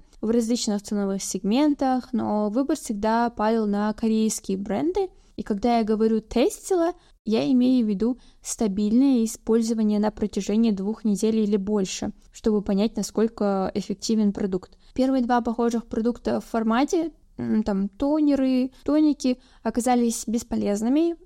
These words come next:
и я их упоминать не буду, а расскажу я вам о Rated Green Simulating Scalp Spray.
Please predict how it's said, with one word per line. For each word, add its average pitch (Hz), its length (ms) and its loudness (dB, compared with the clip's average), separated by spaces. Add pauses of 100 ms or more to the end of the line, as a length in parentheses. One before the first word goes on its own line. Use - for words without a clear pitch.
и 240 80 -2
я 226 440 2
их 220 120 -4
упоминать 214 560 -2
не 233 160 2
буду, 196 580 -2
а 247 240 2
расскажу 233 460 -2
я 240 300 2
вам 220 320 0
о 220 360 0
Rated 214 460 -4
Green 277 400 2 (280)
Simulating 226 920 0
Scalp - 540 -4
Spray. 226 800 0